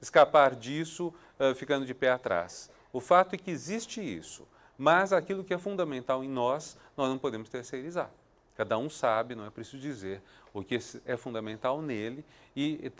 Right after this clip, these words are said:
isso que permite uma relação com o outro, tal como você é e tal como ele é. Porque outra coisa que não isso é a esfera enganosa,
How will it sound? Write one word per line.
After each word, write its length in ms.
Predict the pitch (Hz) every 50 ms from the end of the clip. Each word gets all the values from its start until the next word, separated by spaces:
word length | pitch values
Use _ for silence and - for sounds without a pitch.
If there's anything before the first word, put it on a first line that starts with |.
| 143
isso 320 | - 156 151 180 175 - 190
que 120 | 170 185
permite 440 | 180 - 170 147 127 123 127 - -
uma 120 | 151 151
relação 440 | 151 156 151 139 127 120 - - 143 143 - - - _ _
com 160 | - 180 170
o 20 | 156
outro, 360 | 139 135 147 160 156 160 156
tal 200 | 151 - 196 196
como 240 | 196 - 170 143 117
você 300 | 110 117 113 - - 117
é 120 | 113 131 147
e 20 |
tal 180 | 147 165 165 160
como 200 | - 175 160 151
ele 200 | 147 139 120 90
é. 140 | 82 82 - _ _ _ _ _ _ _
Porque 200 | - 110 104 -
outra 280 | 170 180 185 185 165 131
coisa 300 | - - 135 120 113 -
que 60 | 160
não 200 | 170 175 175 156
isso 240 | 147 151 - - - -
é 240 | - 156 160 170 170 -
a 100 | - 139
esfera 540 | 143 143 - - 123 117 117 120 127 135 135 - -
enganosa, 720 | 143 147 151 147 135 117 101 98 104 107 107 101 127 127